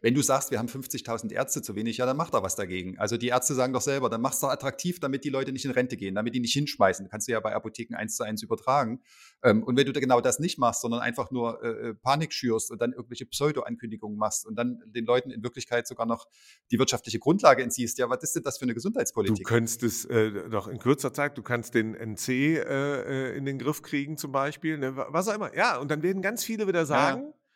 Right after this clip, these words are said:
Speaker 2: ja, da werden ganz viele wieder sagen, „Ja, nee, kann man nicht machen“ und so. Und der, der Punkt ist, entweder ha-, gibt es einen Notstand,
Speaker 1: Mhm.
Speaker 2: einen echten Notstand,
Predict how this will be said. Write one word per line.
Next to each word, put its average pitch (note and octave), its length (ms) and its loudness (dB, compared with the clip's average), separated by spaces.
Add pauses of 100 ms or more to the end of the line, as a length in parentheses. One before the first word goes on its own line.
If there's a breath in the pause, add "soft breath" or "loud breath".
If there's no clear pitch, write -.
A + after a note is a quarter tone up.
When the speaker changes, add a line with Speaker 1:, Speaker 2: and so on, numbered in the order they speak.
(100)
Speaker 2:
ja, D#3+ 140 6
da G3 100 4
werden F3+ 200 -2
ganz F#3+ 180 -6
viele F#3 220 -10
wieder E3 180 -4
sagen, D3+ 400 -6
„Ja, A2 220 -10
nee, G#2+ 520 -10
kann B2 140 -18
man A2+ 120 -12
nicht A2 160 -18
machen“ G2+ 320 -10
und F2 120 -20
so. D#2+ 180 -20 (420 soft breath)
Und C#3 280 2 (100)
der, C#3 140 -2
der C3+ 140 -4
Punkt A3+ 280 -2
ist, - 140 -6 (100)
entweder C#3+ 840 -2
ha-, - 200 -12
gibt D#3+ 260 -2
es D#3 100 -2
einen A#2+ 220 -4
Notstand, D#3 880 -4
Speaker 1:
Mhm. G#2+ 520 0
Speaker 2:
einen C3 140 0
echten C#3 380 -4
Notstand, D#3+ 640 -4